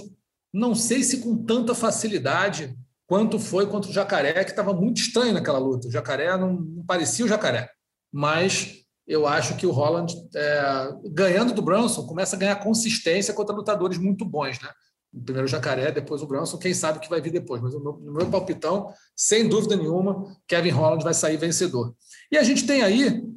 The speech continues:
dois brasileiros no evento, né? O Léo Santos, que enfrenta o Grant Dawson. O Léo Santos tá invicto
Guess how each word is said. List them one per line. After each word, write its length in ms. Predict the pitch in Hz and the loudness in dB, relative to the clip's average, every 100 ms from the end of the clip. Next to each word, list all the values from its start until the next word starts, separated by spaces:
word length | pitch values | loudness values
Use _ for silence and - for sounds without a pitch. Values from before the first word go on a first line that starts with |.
| - _ | -18 _
dois 320 | 175 247 285 | 0 4 4
brasileiros 540 | 226 285 269 220 240 196 | 4 4 4 4 4 2
no 100 | 269 | 2
evento, 380 | 202 214 - | 2 2 2
né? 100 | 180 | 0
O 80 | 190 | 0
Léo 200 | 165 190 | 2 2
Santos, 380 | - 190 240 - | 2 2 2 0
que 120 | - | -6
enfrenta 260 | 180 180 180 | -2 -2 -2
o 60 | |
Grant 240 | 165 175 170 | -2 -2 0
Dawson. 380 | 170 208 202 202 | 2 2 2 0
O 60 | |
Léo 160 | 160 160 | 2 0
Santos 240 | - 214 | 2 -2
tá 80 | 240 | -2
invicto 440 | 277 254 226 226 | 0 2 2 0